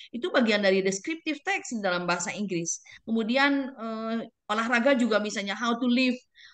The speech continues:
eh, healthily misalnya ya. Nah, itu bagaimana hidup sehat. Itu juga bisa dibuat tulisannya, misalnya cara, eh, teks prosedur. Nah, itu jadi semua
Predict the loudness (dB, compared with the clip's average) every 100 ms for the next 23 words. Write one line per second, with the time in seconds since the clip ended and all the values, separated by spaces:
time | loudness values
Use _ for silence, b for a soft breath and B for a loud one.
0 | _ -6 -2 0 -2 -2 0 0 2 2
1 | 0 -4 -4 -2 0 0 0 -2 -6 -2
2 | -4 -2 -2 -2 -2 -4 -6 -4 -4 -4
3 | -10 -6 -4 -2 -2 0 -2 -2 -4 -4
4 | -6 -8 B B _ -8 -4 0 0 0
5 | -4 -2 0 0 0 -4 -8 -6 -4 -2
6 | -4 -2 -2 -4 -12 _ 0 2 2 0
7 | -2 -4 -4 0 0 0 -2 -6 -2 -2
8 | -2 -2 -2 2